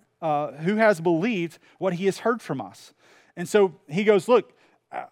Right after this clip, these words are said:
Isaiah said it seven hundred years ago," and he quotes Isaiah fifty-three one. He goes,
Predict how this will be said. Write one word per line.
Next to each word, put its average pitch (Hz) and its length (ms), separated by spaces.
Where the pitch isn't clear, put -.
Isaiah 208 420
said 196 280
it 170 80
seven 214 280
hundred 202 260
years 214 260
ago," 143 400
and 165 140
he 190 100
quotes 226 480
Isaiah 190 380
fifty-three 180 460
one. 185 320
He 175 100
goes, 185 260